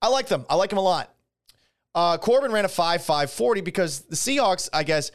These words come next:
had, like, a pro day kind of event. Michael Sean Dugar ran a four eight five forty. And I never got to run a forty. I actually challenged Michael Sean Dugar to a race.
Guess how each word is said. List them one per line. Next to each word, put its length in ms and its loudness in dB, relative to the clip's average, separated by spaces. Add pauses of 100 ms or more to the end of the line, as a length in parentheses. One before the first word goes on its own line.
(140)
had, 480 0
like, 320 -6
a 100 -2
pro 260 0
day 180 -2
kind 160 -4
of 80 -4
event. 240 -8 (260)
Michael 240 -2
Sean 220 -2
Dugar 480 0
ran 140 -4
a 100 -4
four 260 -2
eight 140 -4
five 260 0
forty. 440 -2 (260)
And 180 0
I 520 0 (340)
never 260 2
got 160 0
to 80 -6
run 160 2
a 40 -4
forty. 520 -2 (540)
I 100 0
actually 240 -2
challenged 380 -4
Michael 240 -4
Sean 200 -4
Dugar 260 -4
to 100 -8
a 40 -4
race. 300 -4